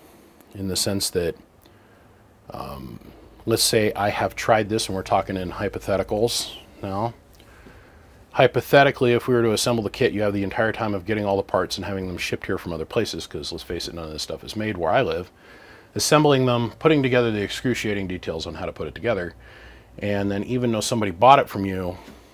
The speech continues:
you usually are expected, yay, nay, even told by the customer,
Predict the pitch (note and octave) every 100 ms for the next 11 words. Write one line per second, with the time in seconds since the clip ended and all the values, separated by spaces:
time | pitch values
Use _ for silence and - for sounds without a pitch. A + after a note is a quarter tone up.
0 | - - G2 G2 G2+ G2+ G2 G2 G2 G2
1 | G#2+ G#2 G#2 G#2 G2+ F#2 F#2 E2+ - -
2 | D3 C#3 - C3+ F3+ - - _ _ _
3 | A2 A2+ A2 A2 G#2 G#2 G#2 G#2 G2+ D#2+
4 | A2 G2+ F#2+ F2+ E2+ - - - - -
5 | - _ - F3+ F3 B2+ C3 A#2+ G2+ G2+
6 | - - D#2+ F2+